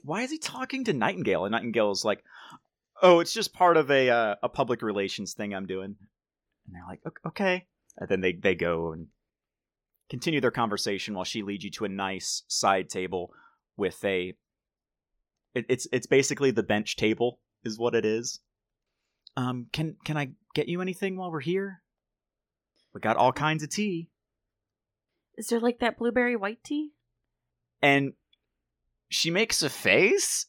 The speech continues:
Speaker 1: and says, "I'm sure that Miss Ushi can do something."
Speaker 2: I mean, if that's not a possibil-, if that's not a possibility, that's fine. I can just stick to regular green.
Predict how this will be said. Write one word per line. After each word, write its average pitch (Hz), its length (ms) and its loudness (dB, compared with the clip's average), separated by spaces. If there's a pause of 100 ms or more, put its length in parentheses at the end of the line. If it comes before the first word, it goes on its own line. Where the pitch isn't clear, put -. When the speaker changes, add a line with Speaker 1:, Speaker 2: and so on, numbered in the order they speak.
Speaker 1:
and 123 160 -4
says, 156 320 -4 (160)
"I'm 214 840 -4 (760)
sure - 1200 0
that 131 240 0
Miss 127 300 -4
Ushi 117 340 -4
can 104 140 -4
do 101 180 -4
something." 90 680 -8 (720)
Speaker 2:
I - 40 -10
mean, 196 180 -4
if 185 140 -8
that's - 500 -8 (400)
not 175 460 -8
a - 80 -14
possibil-, 170 720 -4 (240)
if 175 100 -6
that's 240 260 2
not 220 400 0 (240)
a 185 40 -12
possibility, 180 720 0
that's 151 680 -8
fine. 185 260 2
I 156 80 2
can 180 160 -8
just 160 160 -10
stick 160 220 -8
to 165 80 -6
regular 151 360 -4
green. 175 420 -6